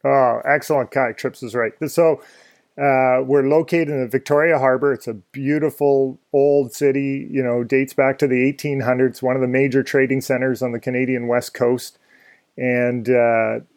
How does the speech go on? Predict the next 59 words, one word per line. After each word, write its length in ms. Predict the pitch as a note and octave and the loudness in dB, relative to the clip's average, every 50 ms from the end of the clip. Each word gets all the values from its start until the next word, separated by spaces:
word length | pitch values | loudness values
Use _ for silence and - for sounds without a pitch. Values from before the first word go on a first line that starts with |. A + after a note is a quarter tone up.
| _ _ | _ _
you 160 | - C#3 B2 | -8 -4 -2
know, 220 | A#2+ B2+ C3+ C#3 B2+ | 0 0 2 2 2
a, 80 | A2+ | 0
t-, 160 | A2 - - - | 0 -4 -8 -6
a 140 | C3 A#2+ | -6 -6
typical 460 | - - - D#3+ - D3+ C3+ - C#3+ C#3 | -4 -2 -2 -2 0 0 0 2 0 0
tour, 300 | C#3+ - D#3 D3+ D3+ D3 | 0 0 2 2 2 2
we're 100 | C#3 B2+ | 2 2
gonna 180 | B2+ A#2+ A#2 | 0 0 -2
take 260 | - - C#3 C3 - | 0 0 -2 0 2
you 100 | C#3 C3 | 2 2
out, 140 | C3+ C#3+ C#3 | 4 2 2
we're 100 | C3+ B2 | 0 -2
gonna 200 | B2+ A#2+ A2+ A2+ | -2 -2 -4 -6
show 200 | - - C3+ C3+ | -4 -2 0 2
you 100 | C3+ C#3 | 2 2
some 280 | C3+ - C3+ B2 A#2+ A#2+ | 0 -2 -4 -4 -2 0
nature, 500 | C3 C3 C#3+ C3 - D#3 D3 C#3+ D3 C#3 | 0 0 0 -2 -2 -2 0 0 0 -2
talk 320 | - - C3 B2 A#2 - | -2 -2 -2 -2 0 0
about 340 | - B2 B2+ C3 C3 B2+ B2+ _ - | -2 0 2 2 0 0 -4 _ -10
some 220 | - - C#3 C3+ | -6 -4 -2 0
of 80 | C#3 C3 | 0 0
the 60 | B2+ | 0
nature. 360 | C3 C3+ C#3 C3+ - C#3+ C3 | 0 -2 -4 -2 -2 -2 -2
Ideally, 400 | A#2+ A#2 A2+ C3 C3 C3 C3+ C3 | -2 -2 0 0 2 2 2 2
we'll 220 | A#2+ A#2+ A#2+ A#2+ | 2 0 0 0
head 160 | A#2 B2+ C3 B2+ | 2 2 2 2
out 140 | C3 B2 | 2 2
and 100 | B2+ B2 | 0 -2
look 140 | B2 B2+ - | -2 -2 -2
at 100 | C3+ - | -2 -4
the 80 | B2 A2+ | -4 -6
seals 460 | - - C#3 C3+ C#3 C#3 C3+ - - | -4 -2 0 2 4 4 2 2 0
that 160 | C3+ A#2+ G#2+ A#2+ | -2 0 0 0
are 260 | A2+ A2+ A2 G#2 A2+ - | 0 0 -2 -4 -8 -6
having 260 | A#2 B2 B2 A#2 C3 B2+ | -4 -2 -2 -2 -2 -4
their 100 | A#2+ A#2 | -4 -4
pups 340 | - - B2+ B2 - - | -2 0 -2 -2 0 -2
out 160 | C3+ A#2 A#2 A#2 | -2 0 0 0
at 80 | A#2+ | 0
one 160 | A2+ A#2 B2 | 0 0 -2
of 60 | B2 A#2+ | 0 -2
the 100 | A#2 A#2 | -2 -2
entrance 340 | A#2+ B2 - C3+ B2 - | -4 -4 -6 -6 -6 -2
islands 440 | - B2+ A#2+ B2 B2 B2+ B2+ - - | 0 2 2 2 0 -2 -4 -6 -6
to 80 | - A#2+ | -6 -6
the 80 | A2 | -4
harbor. 420 | G#2 - A#2+ A#2+ B2 B2 C3 A#2+ - _ _ - - - - _ _ _ _ - | -2 -2 0 0 2 0 0 -2 -4 _ _ -20 -20 -20 -20 _ _ _ _ -6
We're 100 | B2+ B2 | -4 -2
gonna 180 | B2 A#2+ A#2+ A2+ | 0 0 0 0
talk 240 | - C3+ C3 A#2+ | 0 2 2 2
about 280 | C3+ C3 B2+ B2+ A#2+ - | 2 2 2 2 0 0
some 200 | - C#3+ C3 B2+ | -2 -2 0 0
of 140 | C3 A#2+ A2 | 0 0 2
the 240 | A#2+ A#2+ A#2+ A#2 - | 2 0 0 0 -4
colonial 480 | - - C3 C3 C#3 C#3 C#3 C3 B2 A2+ | -4 -2 0 2 2 2 2 0 0 0
history, 500 | G#2 A#2 D#3+ D#3+ - - D#3+ D#3 D#3 D3+ | 0 0 0 0 0 -2 -2 -2 0 -2
and 140 | C#3+ C3+ | -2 0
we'll, 220 | B2 A#2+ B2 - | 0 0 0 -2